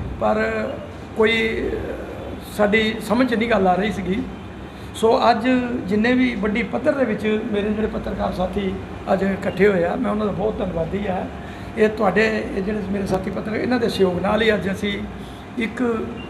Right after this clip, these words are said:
ਵਿਚਾਰ ਵਟਾਂਦਰਾ ਕੀਤਾ ਸਾਰਿਆਂ ਸਾਥੀਆਂ ਨਾਲ, ਚੈਨਲ, ਅਖਬਾਰ ਵਾਲਿਆਂ ਨੇ ਫੈਸਲਾ ਕੀਤਾ ਕਿ ਅੱਜ ਜਿਹੜੀ ਪੰਜਾਬ ਦੀ ਬਾਡੀ ਦਾ ਗਠਨ ਕੀਤਾ ਜਾਵੇ।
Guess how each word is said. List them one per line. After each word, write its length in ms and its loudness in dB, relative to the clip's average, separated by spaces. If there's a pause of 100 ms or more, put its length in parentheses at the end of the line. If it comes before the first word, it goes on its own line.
(280)
ਵਿਚਾਰ 320 6
ਵਟਾਂਦਰਾ 420 2
ਕੀਤਾ 340 0
ਸਾਰਿਆਂ 380 0
ਸਾਥੀਆਂ 420 0
ਨਾਲ, 140 -2
ਚੈਨਲ, 540 0
ਅਖਬਾਰ 280 0
ਵਾਲਿਆਂ 240 0
ਨੇ 280 -2 (540)
ਫੈਸਲਾ 360 2
ਕੀਤਾ 420 -2
ਕਿ 160 -4 (220)
ਅੱਜ 180 0 (680)
ਜਿਹੜੀ 200 4
ਪੰਜਾਬ 480 2
ਦੀ 80 2
ਬਾਡੀ 240 2
ਦਾ 100 -2
ਗਠਨ 300 -2 (100)
ਕੀਤਾ 220 -4
ਜਾਵੇ। 360 0